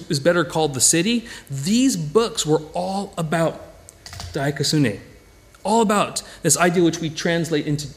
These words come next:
to righteousness. I also have another, um, paraphrased definition of what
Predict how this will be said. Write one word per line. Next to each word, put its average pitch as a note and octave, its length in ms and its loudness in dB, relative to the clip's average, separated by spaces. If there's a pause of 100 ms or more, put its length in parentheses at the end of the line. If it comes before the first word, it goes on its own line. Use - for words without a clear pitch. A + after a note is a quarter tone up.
(120)
to A#2+ 260 -4 (440)
righteousness. D#3 840 0 (160)
I E3 60 2
also G#3 320 2
have F3 160 2
another, D#3+ 560 2 (300)
um, B2 340 0 (100)
paraphrased E3+ 720 0
definition C3+ 520 0
of A#2 100 -2
what - 280 -2